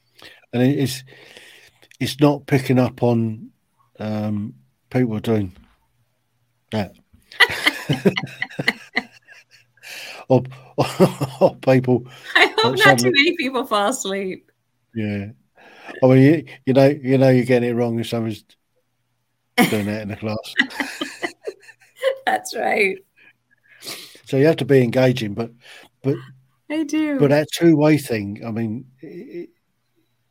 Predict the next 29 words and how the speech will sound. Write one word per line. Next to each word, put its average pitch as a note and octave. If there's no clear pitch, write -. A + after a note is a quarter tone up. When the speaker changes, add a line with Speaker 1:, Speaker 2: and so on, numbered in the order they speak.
Speaker 1:
is D3
it D3+
all, C#3+
I B2+
guess B2+
it's A#2
all A#2+
done A#2
over G#2
Zoom, A2
is F#2
it? A2
Or, G2+
Speaker 2:
Yes. -
Speaker 1:
or A#2
Teams A2
or F#2+
Speaker 2:
Yeah. D#3+
Speaker 1:
Yeah. F#2+
Speaker 2:
Yeah. D3
Speaker 1:
So A2+
I A#2
guess G#2+
you B2
have A2
to A#2+
have G2+
the G#2
paid A#2